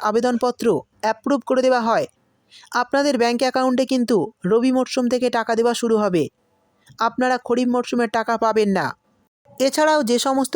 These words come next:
কৃষকদের স্ট্যাটাসে ডিলিট ফার্মার আছে, তারা অবশ্যই কৃষি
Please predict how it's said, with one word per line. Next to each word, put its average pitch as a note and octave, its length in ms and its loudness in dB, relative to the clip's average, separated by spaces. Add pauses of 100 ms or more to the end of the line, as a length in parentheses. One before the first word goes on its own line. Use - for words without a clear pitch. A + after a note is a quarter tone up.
কৃষকদের B3 480 0
স্ট্যাটাসে B3 520 0 (360)
ডিলিট B3 320 2
ফার্মার A#3+ 360 0
আছে, B3 280 0 (560)
তারা B3+ 200 0 (120)
অবশ্যই B3+ 440 0
কৃষি B3 300 -2